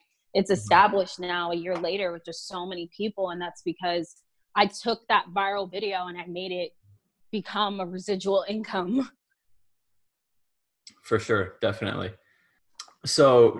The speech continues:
Speaker 2: talk about, for anybody that doesn't know exactly, you know, what Shopify is, what happens on Shopify,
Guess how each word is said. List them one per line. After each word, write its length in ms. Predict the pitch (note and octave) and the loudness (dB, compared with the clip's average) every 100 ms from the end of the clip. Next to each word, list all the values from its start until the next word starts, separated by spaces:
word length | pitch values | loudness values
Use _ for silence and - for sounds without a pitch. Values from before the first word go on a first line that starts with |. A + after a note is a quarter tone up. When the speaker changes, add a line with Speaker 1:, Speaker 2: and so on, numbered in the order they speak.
| - | -2
Speaker 2:
talk 240 | E3+ E3+ | 0 2
about, 280 | D#3 C3 - | 4 4 4
for 120 | C#3+ | 4
anybody 340 | C#3 D3+ C3 A#2+ | 4 4 4 4
that 240 | G#2 F#2 | 4 4
doesn't 340 | G#2 G2+ G2+ F#2+ | 4 2 2 0
know 420 | G2 F#2+ F#2+ F#2+ | 4 6 4 2
exactly, 840 | G2 G2 G2 F#2+ G2+ F#2+ F#2 - - | 0 0 0 0 0 0 0 -4 -6
you 60 | |
know, 80 | F#2+ | -2
what 200 | G2+ G2 | 0 0
Shopify 640 | - G2 F#2+ G2 G2+ F#2+ F#2+ F#2+ F#2 | 0 -2 -2 0 2 4 4 6 4
is, 380 | F#2+ - - - - | 2 -6 -12 -14 -8
what 260 | G#2 G2 | -2 0
happens 380 | G2 F#2+ F#2 F#2 | 0 0 -2 -2
on 160 | F#2+ F2+ | -2 0
Shopify, 840 | G2 F#2 F#2 - F#2+ F#2 F2+ F2+ | 0 0 -2 0 2 4 2 -2